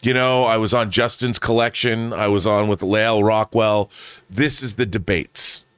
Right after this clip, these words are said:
These are the ongoing debates. And the question is, would we all do it? And I think we're all shaking our heads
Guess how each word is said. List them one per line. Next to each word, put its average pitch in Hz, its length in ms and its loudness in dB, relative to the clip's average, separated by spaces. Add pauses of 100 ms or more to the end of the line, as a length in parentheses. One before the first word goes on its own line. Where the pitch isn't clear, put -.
These 135 380 2
are 107 40 -6
the 120 120 2
ongoing 110 400 0
debates. 92 340 0
And 98 100 -6
the 92 60 -6
question 135 440 -4
is, 107 320 0 (880)
would 127 300 2
we 127 160 2
all 120 180 2
do 101 220 2
it? 90 100 0
And 95 80 -2
I 101 80 0
think 143 240 -4
we're 127 80 4
all 123 160 2
shaking 120 360 -2
our 104 120 2
heads 104 400 0